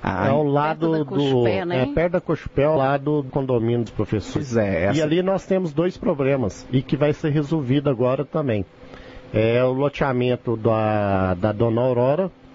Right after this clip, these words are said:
Speaker 2: é, Jardim das Flores, se não me engano a memória, que cai dentro do universitário. O universitário desce,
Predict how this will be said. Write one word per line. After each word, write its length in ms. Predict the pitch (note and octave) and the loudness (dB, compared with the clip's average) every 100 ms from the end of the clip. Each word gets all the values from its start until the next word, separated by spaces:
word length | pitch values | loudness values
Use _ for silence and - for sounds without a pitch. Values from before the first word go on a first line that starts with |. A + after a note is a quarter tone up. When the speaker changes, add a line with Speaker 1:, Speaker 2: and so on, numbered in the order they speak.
| - - - - - | -20 -20 -20 -18 -4
Speaker 2:
é, 460 | G2+ G2+ G2+ G2+ G2 | 0 2 2 2 2
Jardim 480 | F2+ A2+ F#2+ G#2 B2 | 2 0 0 2 2
das 240 | A2 F#2 | 0 -4
Flores, 380 | - A2+ D3 - | -4 0 0 -2
se 460 | - - - - G#2 | -14 -18 -16 -2 0
não 200 | G2+ G2+ | 2 4
me 120 | G2 | 4
engano 460 | G2 G2 F#2+ F#2+ E2+ - - - | 2 4 4 2 0 -8 -20 -8
a 500 | G2 F#2+ F#2 F#2 F2+ F2+ | -2 2 2 2 2 2
memória, 500 | G#2+ A2+ A2 D3+ G3+ - - - - - | 2 2 0 -2 -6 -16 -20 -18 -18 -16
que 140 | - F#3 | -8 -8
cai 540 | - D3+ D#3 F#3+ G#3 | -4 -2 0 2 0
dentro 400 | E3 C#3+ D3 B2+ | 0 -4 -2 -4
do 200 | A#2 B2 B2 A#2+ A2+ A2 | 0 0 2 4 4 2
universitário. 1000 | A#2+ A#2 A2 G#2 - - G#2 G#2+ A#2+ F3+ - - - - - - - | 2 2 2 0 -2 -2 0 2 0 0 -4 -20 -20 -20 -20 -16 0
O 40 | |
universitário 1000 | C#3+ D#3+ D#3 D3 D#3 - - C#3 E3 F3 | 0 2 0 0 -2 -4 -2 0 0 -2
desce, 640 | C#3 B2+ C3 C#3+ F3 G#3 | -2 0 2 2 0 -2